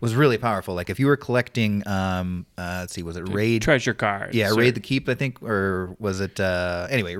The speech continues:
Speaker 1: let's just say it was.
Speaker 2: Yeah, the
Speaker 1: where you
Speaker 2: keep.
Speaker 1: get treasure cards. <clears throat> The, I believe the first one of that gets you just more treasure cards. So if you are really going after that strategy, um, maybe on your turn it's beneficial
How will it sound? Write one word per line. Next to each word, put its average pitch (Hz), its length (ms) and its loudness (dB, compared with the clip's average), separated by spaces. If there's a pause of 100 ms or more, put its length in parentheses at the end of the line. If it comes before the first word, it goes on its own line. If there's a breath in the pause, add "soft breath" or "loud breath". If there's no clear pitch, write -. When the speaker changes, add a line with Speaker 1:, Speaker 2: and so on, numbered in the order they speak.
Speaker 1:
let's 110 160 -4
just 92 100 -6
say 98 80 -4
it 90 80 -2
was. 101 300 -2
Speaker 2:
Yeah, 127 140 0
the 110 80 -4
Speaker 1:
where 110 100 2
you - 60 2
Speaker 2:
keep. 101 80 -2
Speaker 1:
get - 20 -10
treasure 104 240 0
cards. 90 380 -2 (500 loud breath)
<clears throat> 147 360 0 (280 loud breath)
The, 101 340 4
I 101 60 0
believe 120 540 2
the 104 100 -2
first - 280 0
one 104 100 2
of 95 60 6
that 95 240 4
gets - 240 -2
you 92 140 0
just 95 260 0 (120)
more 95 180 2
treasure 110 300 4
cards. 80 320 -6
So 101 60 -2
if 90 120 -4
you 117 160 4
are 98 300 4 (120)
really 143 160 2
going 117 160 2
after 120 220 0
that 92 100 0
strategy, 92 720 -2 (200)
um, 90 560 0
maybe 98 400 -2 (100)
on 95 180 -2
your 92 80 -2
turn 113 220 0
it's 85 100 -8
beneficial 92 840 -2